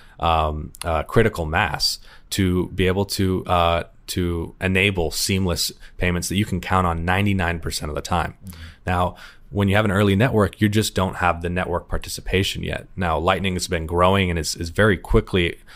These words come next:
Speaker 1: gonna be on track to get there. But in these early days, it, it's, it's, it's not. And so the idea is self-imposed, um, uh, uh, a ceiling on, on how much a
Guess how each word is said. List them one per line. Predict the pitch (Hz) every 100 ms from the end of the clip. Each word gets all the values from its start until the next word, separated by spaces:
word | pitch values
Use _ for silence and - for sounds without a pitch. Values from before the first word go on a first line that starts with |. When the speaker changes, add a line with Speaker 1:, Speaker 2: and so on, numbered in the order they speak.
| -
Speaker 1:
gonna | - 85
be | 85
on | 80
track | - 85 -
to |
get | - - 107 -
there. | 62 - - - - -
But | - 87 - -
in | 98
these | 98 87
early | 82 135 135
days, | 90 82 82
it, | -
it's, | 90 - -
it's, | 85 - -
it's | 85 -
not. | 85 73 - - - - -
And | - 82
so | - 90 87 85
the | 95
idea | 87 87 107 107 92
is | 85 85 82 - - - - -
self-imposed, | - 98 117 131 120 98 101 - -
um, | 90 85 82 82 80 - - -
uh, | 82 80 80 -
uh, | 82 80 73 - -
a | 92
ceiling | - 101 92 95 95
on, | 85 82
on | 87 82
how | 92
much | 90 87 - -
a | 87 85